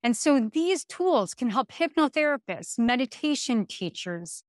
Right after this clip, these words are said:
all types of healers really create topic specific to your niche with high quality video or voices, and customize them to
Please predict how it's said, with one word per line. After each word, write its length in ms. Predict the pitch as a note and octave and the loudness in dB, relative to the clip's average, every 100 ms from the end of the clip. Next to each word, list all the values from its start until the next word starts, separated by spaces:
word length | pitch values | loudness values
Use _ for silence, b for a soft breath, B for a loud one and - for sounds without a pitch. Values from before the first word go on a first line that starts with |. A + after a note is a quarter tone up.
| _ b b _ | _ b b _
all 300 | D4+ D#4+ F4 | 2 4 4
types 420 | - D#4 E4 - | 2 0 -2 -2
of 140 | B3 - | -4 -4
healers 640 | - D#4+ C#4+ F3 F3 - - | -4 0 0 0 -2 -8 -8
really 640 | A#3 A3 D4 E4+ F4 F4 E4+ _ _ _ _ _ - | -4 0 2 2 0 -2 -6 _ _ _ _ _ -2
create 340 | C#4+ C#4+ D4+ - | 2 2 0 -6
topic 560 | - - C#4+ - E4 - | -10 0 0 2 -4 -4
specific 880 | - C4+ A3+ A#3 G#3+ - G#3 - - | -6 -4 -2 -2 -2 -2 -4 -6 -14
to 200 | - C#4+ | 0 2
your 280 | C#4 D4 C4 | 4 2 2
niche 640 | G3+ E3 D#3+ E3+ - - - | 2 0 -2 -6 -8 -10 -8
with 180 | G#3+ G3+ | -6 -6
high 360 | - - C4+ D4+ | -6 -2 0 0
quality 600 | - - B3+ B3+ A#3+ A3+ | -2 2 4 4 2 -2
video 760 | F#3 B3 A#3 A#3+ A#3 A3+ A3+ - B - _ | 0 0 2 2 4 2 0 -6 B -20 _
or 180 | F3 F3 | -4 -4
voices, 920 | E3+ A#3+ B3+ A#3+ - A3+ A3 G#3 - _ _ - | -2 2 2 0 0 0 0 -4 -10 _ _ -2
and 180 | G#3 G#3 | -2 -2
customize 800 | - C#4 - C4+ A3+ G#3+ G3+ | -2 -2 2 2 4 2 0
them 240 | - G3 F#3+ | -2 -4 -4
to 460 | - A3 G#3 G3+ | -6 -4 -2 -2